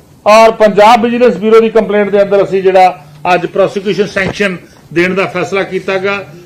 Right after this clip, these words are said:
ਅੱਜ ਸਰਕਾਰ ਨੇ ਦੋਨਾਂ ਕੇਸਾਂ ਦੇ ਅੰਦਰ ਪ੍ਰੋਸੀਕਿਊਸ਼ਨ ਸੈਂਕਸ਼ਨ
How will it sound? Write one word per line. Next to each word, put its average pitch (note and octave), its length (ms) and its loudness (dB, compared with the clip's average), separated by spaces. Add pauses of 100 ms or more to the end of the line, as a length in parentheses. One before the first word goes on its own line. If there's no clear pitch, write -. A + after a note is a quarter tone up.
(240)
ਅੱਜ F3+ 100 -4
ਸਰਕਾਰ F#3 460 -4
ਨੇ F#3+ 240 -4 (320)
ਦੋਨਾਂ G3 320 2
ਕੇਸਾਂ G#3+ 400 -2
ਦੇ G#3+ 80 -2
ਅੰਦਰ G#3+ 220 -2
ਪ੍ਰੋਸੀਕਿਊਸ਼ਨ F#3+ 600 -6
ਸੈਂਕਸ਼ਨ G3 520 -6